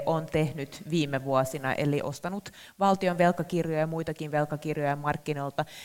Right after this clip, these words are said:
ja sitä myöten painanut korkoja ja, ja koronhoitokustannuksia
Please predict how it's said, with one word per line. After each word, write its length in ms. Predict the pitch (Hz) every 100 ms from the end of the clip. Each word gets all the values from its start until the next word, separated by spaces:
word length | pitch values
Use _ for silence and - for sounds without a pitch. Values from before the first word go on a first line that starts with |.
| -
ja 180 | 170 156 160
sitä 280 | 196 180
myöten 380 | 160 156 151 147 - - - -
painanut 600 | 190 185 165 160 - - -
korkoja 540 | 175 156 - 147 143 -
ja, 200 | 151 -
ja 160 | 151 143
koronhoitokustannuksia 1300 | 156 147 151 139 139 147 - 143 135 - - 131